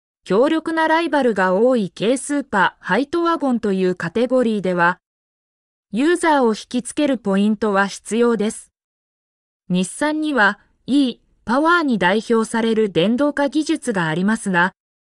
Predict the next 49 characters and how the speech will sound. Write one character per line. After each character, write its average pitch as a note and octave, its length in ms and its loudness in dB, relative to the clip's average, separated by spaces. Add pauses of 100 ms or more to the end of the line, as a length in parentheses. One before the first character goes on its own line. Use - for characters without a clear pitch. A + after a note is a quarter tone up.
(520)
軽 A3+ 160 4
自 D#4 200 0
動 E4+ 180 0
車 D#4+ 180 -2
で A#3+ 100 0
は F3+ 200 0
様 G3+ 360 -2
々 D#4+ 220 0
な B3 160 -2
制 G#3+ 260 0
約 A3+ 260 -4
か A3 120 0
ら A3 160 0
そ G#3+ 220 0
う C#4 60 0
し - 120 -8
た C4+ 120 -2
特 - 280 -8
徴 B3+ 280 2
を B3+ 80 4
生 A#3+ 140 -2
か C#4 120 -2
し - 140 -6
に A#3+ 140 0
く - 140 -16
く、 F3 200 -2 (880)
こ F#3 160 0
の B3+ 140 0
点 D#4+ 240 -2
で D#4 160 0
ラ D4+ 160 2
イ E4+ 60 -2
バ D4 140 2
ル A#3+ 100 0
に F#3+ 160 0
差 F3 220 -2
を B3 80 0
つ - 140 -14
け D#4+ 120 0
る D4+ 80 -2
こ A3 160 -6
と A3+ 120 0
は F#3 180 2
難 E3 400 -4
し - 60 -10
そ C#4+ 220 0
う C4+ 40 0
で G#3 140 -2
す。 - 200 -18